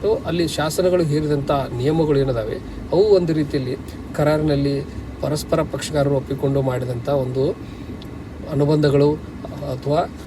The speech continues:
ಜವಾಬ್ದಾರಿಗಳು ಅಂತ ನಾವು ಹೇಳ್ಬೋದು. ಇಂಗ್ಲಿಷ್ ಕರಾರ್ ಈ ಕಾಯ್ದೆ ಒಳಗೆ ಕಾನ್-, ಫಾರ್ಮಲ್ ಕಾಂಟ್ರಾಕ್ಟ್ಸ್ ಒಳಗೆ, contracts of record ಒಳಗೆ judgments of court of record, ನ್ಯಾಯಾಲಯ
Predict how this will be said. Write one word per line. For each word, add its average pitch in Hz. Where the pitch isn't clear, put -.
ಜವಾಬ್ದಾರಿಗಳು 147
ಅಂತ 135
ನಾವು 131
ಹೇಳ್ಬೋದು. 101
ಇಂಗ್ಲಿಷ್ 143
ಕರಾರ್ 135
ಈ -
ಕಾಯ್ದೆ 143
ಒಳಗೆ 117
ಕಾನ್-, 135
ಫಾರ್ಮಲ್ 135
ಕಾಂಟ್ರಾಕ್ಟ್ಸ್ 135
ಒಳಗೆ, 131
contracts 139
of 143
record 135
ಒಳಗೆ 135
judgments 165
of 165
court 165
of 143
record, 120
ನ್ಯಾಯಾಲಯ 165